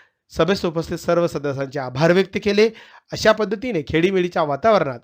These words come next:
अध्यक्ष यांच्या संमतीने सभा संपन्न झाली असे घोषित करण्यात आले. या ठिकाणी सभेस उपस्थित सदस्य यांचे अनुक्रमांक, सदस्यांचे नाव, पदनाम आणि स्वाक्षरी करून आपल्याला हे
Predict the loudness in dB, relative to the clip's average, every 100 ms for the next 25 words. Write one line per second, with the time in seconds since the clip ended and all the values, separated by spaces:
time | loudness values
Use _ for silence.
0 | -12 -6 -4 -2 0 0 -2 -6 -4 -4
1 | -4 -6 -6 -8 -4 -2 0 -2 -4 -4
2 | -2 -2 0 -2 -4 -8 -12 -16 -16 -18
3 | -16 -18 -20 -20 _ _ _ _ _ _
4 | 2 2 2 -2 -2 -2 -2 -2 -6 -8
5 | -6 2 4 4 0 -4 -8 -12 -6 -2
6 | -2 -2 -2 -2 -4 -10 -12 -10 -6 -4
7 | -6 -6 -4 2 2 2 -4 _ _ 0
8 | 0 2 0 0 -4 -6 -6 -6 -4 -2
9 | 0 -2 -2 -2 -2 2 2